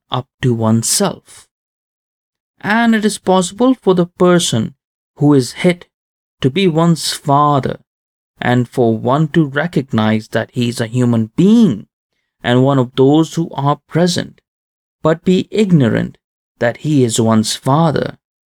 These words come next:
and let such distinctions be made similarly with that for the sake of which one acts, and for the circumstances of the whole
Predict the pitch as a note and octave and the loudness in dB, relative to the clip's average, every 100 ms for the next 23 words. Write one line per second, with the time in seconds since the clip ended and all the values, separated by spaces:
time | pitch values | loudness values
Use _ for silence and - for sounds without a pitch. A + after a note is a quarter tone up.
0 | _ - B2+ B2+ C3+ G3 - - D3+ E3 | _ -2 2 2 2 -2 -6 -4 -4 -4
1 | - C3 C3 - A3 B3+ - A2+ A2+ - | -6 -6 -8 -2 2 4 2 -2 -4 -4
2 | B2+ B2 B2 C#3 D3 - - A3 A3 C3 | 0 0 2 0 -4 -6 -2 2 2 2
3 | A2 A#2 B2+ C#3 _ _ _ _ _ _ | 0 0 -2 -4 _ _ _ _ _ _
4 | _ _ C3+ B2+ - C3+ C#3+ F3+ _ - | _ _ -2 -2 -2 -2 -2 -4 _ -4
5 | C#3+ C#3 C#3 - D3 D3+ D3+ C#3 C3+ C3 | 0 0 -2 -2 -2 0 -2 -2 0 -2
6 | C3+ - A#2+ A2+ A2 A2+ - - D3 - | -2 -12 -4 -2 -2 -4 -10 -8 -8 -8
7 | - - - - _ _ _ _ _ _ | -10 -10 -10 -16 _ _ _ _ _ _
8 | _ _ - G3 A3 G3+ F#3 F3 F#3 F#3 | _ _ -4 0 2 2 0 0 2 0
9 | F3+ E3+ - D3+ D3 E3+ E3 - C#3 C#3+ | 2 0 0 -2 0 0 -2 -2 -2 -4
10 | - B2+ B2 | 0 2 2